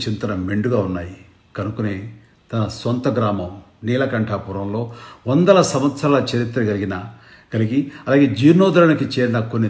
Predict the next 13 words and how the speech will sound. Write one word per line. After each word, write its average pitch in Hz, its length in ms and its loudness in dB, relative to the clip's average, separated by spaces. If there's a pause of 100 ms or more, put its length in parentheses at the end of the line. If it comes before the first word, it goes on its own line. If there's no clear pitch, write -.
(100)
దేవాలయాల్ని 139 760 0 (160)
పునర్నిర్మాణం 123 760 0
చేయడంతో 107 440 -6
పాటు 98 320 -8 (460)
మరికొన్ని 170 440 6
దేవాలయాల్ని 156 800 2
నూతనంగా 147 600 0 (600)
నిర్మాణం 139 360 2
చేసే 117 280 -2
బృహత్తర 120 400 -2
కార్యక్రమాన్ని 110 800 -2 (240)
ఆయన 101 200 -8
తలకెత్తుకుని 113 720 -4